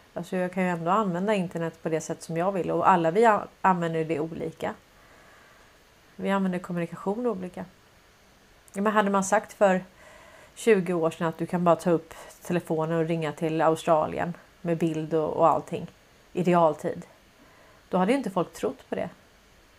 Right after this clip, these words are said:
Så allt, allt är väl inte av ondo, liksom. Men de får det låta som att allt är ont. Alltså, det, det är väl ont, och det kan ju användas ont. Det kan ju, det är ju vem som kontrollerar det, så att säga.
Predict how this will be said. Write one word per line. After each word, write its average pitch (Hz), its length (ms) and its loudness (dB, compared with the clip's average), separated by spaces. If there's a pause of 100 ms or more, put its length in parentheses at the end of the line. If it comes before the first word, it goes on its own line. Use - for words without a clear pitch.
(1800)
Så - 140 4
allt, 185 360 4
allt 233 280 -2
är 262 60 -2
väl 269 120 -8
inte 190 320 -4
av 180 140 -4
ondo, 185 320 -4
liksom. 196 340 -14 (760)
Men 196 120 -6
de 226 140 0
får 277 140 4
det 240 80 8
låta 233 400 2
som 254 160 -8
att 240 160 -2
allt 190 280 0
är 190 160 0
ont. - 420 -8
Alltså, 190 200 -6
det, 208 260 2 (320)
det 214 100 6
är 214 40 8
väl 226 140 6
ont, 254 420 4
och 196 280 4
det 214 100 2
kan 220 140 4
ju 220 60 10
användas 208 500 4
ont. 190 240 0
Det 202 60 -8
kan 202 140 -2
ju, 196 260 0 (720)
det 214 80 -2
är 220 40 4
ju 226 60 6
vem 220 180 6
som 208 180 -4
kontrollerar 208 720 2
det, 208 160 2 (220)
så - 140 -10
att 180 60 -6
säga. 165 300 -8